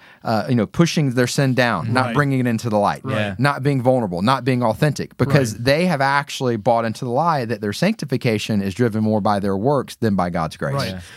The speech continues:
Speaker 2: No, that's
Speaker 3: That's
Speaker 2: really
Speaker 3: really
Speaker 2: good. And,
Speaker 3: good.
Speaker 2: and as you were talking, you know, I'm kinda thinking, <clears throat> like, you know, I know some folks that would say they probably feel stuck in their spiritual growth and their spiritual maturing process. And so I think about that, and then I on,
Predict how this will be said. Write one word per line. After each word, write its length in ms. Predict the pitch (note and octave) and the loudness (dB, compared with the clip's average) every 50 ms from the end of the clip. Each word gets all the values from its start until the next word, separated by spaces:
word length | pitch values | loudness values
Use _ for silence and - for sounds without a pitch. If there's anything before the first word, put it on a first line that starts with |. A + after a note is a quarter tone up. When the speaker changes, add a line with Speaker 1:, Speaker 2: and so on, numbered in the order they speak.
| - - - | -18 -2 0
Speaker 2:
No, 120 | A3+ A#3+ | 2 2
that's 140 | D4 - - | 2 0 0
Speaker 3:
That's 40 | C#4 | 0
Speaker 2:
really 160 | A#3 F#3+ F3+ | 2 2 2
Speaker 3:
really 240 | D#3+ G#3 A#3 G#3 F3 | 4 2 2 2 0
Speaker 2:
good. 40 | F3+ | -2
And, 220 | F#3+ F#3 A#2 A2 | -2 -2 -2 0
Speaker 3:
good. 40 | G#3+ | 0
Speaker 2:
and 120 | G3+ G3 G3+ | 2 4 4
as 160 | A3 G3+ G3 | 2 2 0
you 80 | G#3+ F3+ | 0 -2
were 80 | E3 - | -2 0
talking, 400 | - B3+ C#4+ C#4 - A3 F3 D#3+ | 2 2 2 2 2 -2 -4 -2
you 80 | D#3 | -2
know, 80 | E3 D#3+ | -2 0
I'm 120 | E3 E3 | -2 0
kinda 200 | - B3+ B3 F3 | 2 2 0 0
thinking, 480 | - - F3+ G3 G#3 G3 D#3+ D3 C#3 C3 A#2 G#2+ - - | 2 2 0 2 2 2 0 -2 -2 -4 -8 -12 -14 -18
<clears throat> 200 | - - - - | -20 -16 0 0
like, 140 | E3+ E3 D#3+ F#3 - _ _ | 2 2 2 -2 -8 _ _
you 240 | - - - - A#3 | -20 -20 -6 0 0
know, 80 | G3+ F#3+ | 4 4
I 100 | G#3+ B3 | 4 4
know 140 | C4+ A#3 G3 | 4 4 2
some 160 | - - D3+ | 2 -4 -4
folks 300 | - F3+ E3 D#3+ D3+ - | 0 0 0 0 0 -2
that 80 | F3 | -2
would 100 | D3+ C#3+ | -2 0
say 100 | - E3 | 0 0
they 140 | D3+ D3 D3+ | 0 0 -2
probably 300 | - - F3 D#3 D#3 D3+ | 0 0 0 2 0 -2
feel 360 | - - - D#3+ D3 C#3 C3+ - | -2 -2 0 0 0 0 -2 -6
stuck 520 | - - - - - B2+ B2 B2+ _ - - | -6 -6 -6 0 2 0 0 0 _ -14 -6
in 180 | - E3+ D#3+ D3 | -2 0 0 2
their 120 | D3 C#3+ | 0 0
spiritual 460 | - - - D#3+ D3 C3+ - D3+ C#3+ | -2 -2 -2 -2 -2 -2 -2 -4 -6
growth 280 | C3 C3+ B2+ B2 B2 - | -4 -4 -6 -6 -6 -6
and 100 | D#3 C#3+ | -4 -2
their 60 | D3 | -2
spiritual 520 | C#3+ - - D#3 D3+ C#3 - - C#3+ C3 C3 | -4 -2 -2 0 0 0 -2 -2 -4 -4 -2
maturing 360 | C#3+ C#3 - - C#3+ C#3 B2+ | -4 -4 -2 -2 -2 -2 -2
process. 460 | - D3 C#3 C#3+ - D3 C3+ B2+ - - - - - - - - - - - - - - | 0 0 0 0 0 -2 -4 -4 -6 -10 -16 -20 -20 -20 -20 -20 -20 -20 -20 -20 -4 0
And 80 | G3+ G3 | 2 4
so 120 | - A3+ | 4 4
I 60 | F#3+ F#3+ | 2 2
think 160 | C4+ C4 A3+ | 2 0 2
about 240 | F#3+ F#3 F3 E3 F3 | 2 2 2 2 2
that, 200 | A3+ C#4+ C4 F#3+ | 0 0 0 0
and 100 | F3+ F#3 | 0 2
then 120 | F#3+ F#3+ | 2 2
I 180 | F3 E3 D#3+ - _ _ - | 2 0 0 -4 _ _ -2
on, 280 | G3+ F3+ E3+ E3 E3+ | 0 0 0 0 -4